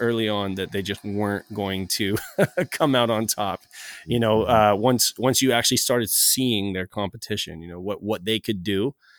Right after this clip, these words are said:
Speaker 1: versus what they said they could do in ads, you know, and then what the other, uh, players were actually doing, you know, when you'd walk into a game store and pick up a controller, uh, you'd quickly see the difference, you know. Um, but yeah, these, you know, so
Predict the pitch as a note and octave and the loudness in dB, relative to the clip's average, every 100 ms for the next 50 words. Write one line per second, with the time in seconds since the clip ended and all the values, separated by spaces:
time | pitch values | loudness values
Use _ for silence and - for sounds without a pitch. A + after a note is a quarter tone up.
0 | _ _ - A2 G#2+ A2 G#2 G2 F2+ - | _ _ -4 -2 0 0 -2 -2 -2 0
1 | A2 G2 F2+ E2+ F2 E2+ E2 F#2 F2 D#2+ | 0 -2 -6 -8 -8 -8 -8 -8 -8 -8
2 | E2 D#2 E2+ - _ _ - F#2+ F#2 F#2 | -8 -8 -10 -12 _ _ -6 -4 -2 -2
3 | - G2 F2+ F2 E2 E2+ D#2 D#2+ _ F#2+ | -2 -2 -2 -2 -4 -6 -8 -12 _ -6
4 | E2 D2+ - D#2+ D#2+ D#2+ - E2+ D#2 E2 | -4 -6 -8 -10 -6 -8 -8 -10 -12 -12
5 | E2+ D#2+ C#2+ C2 D#2+ D#2+ E2+ E2+ E2+ E2+ | -10 -8 -10 -14 -14 -12 -12 -12 -12 -12
6 | E2 F2 E2 - E2+ D#2 D#2 F2 E2+ - | -12 -12 -10 -10 -10 -12 -14 -14 -10 -10
7 | E2 D#2 D2+ D2+ _ - F#2+ E2 D#2+ D2+ | -10 -12 -14 -20 _ -14 -10 -10 -10 -14
8 | D#2+ - F#2+ F2 D#2+ - _ _ _ _ | -12 -8 -6 -6 -10 -18 _ _ _ _
9 | E2+ D#2 E2 F#2 - A2+ G2+ - - F2+ | -10 -8 -8 -6 -2 -2 0 0 0 -2
10 | D#2 E2+ F2+ - D2 - E2 D#2+ _ _ | -4 -4 -4 -4 -8 -8 -8 -10 _ _
11 | _ _ _ - G2+ G2+ F2+ - _ _ | _ _ _ -4 0 0 -2 -8 _ _
12 | - B2 D#3+ A#2 B2 A2 - C3 C3 A2 | -4 0 2 2 2 0 -4 -2 0 0
13 | - C3+ A#2+ B2 | 2 4 4 2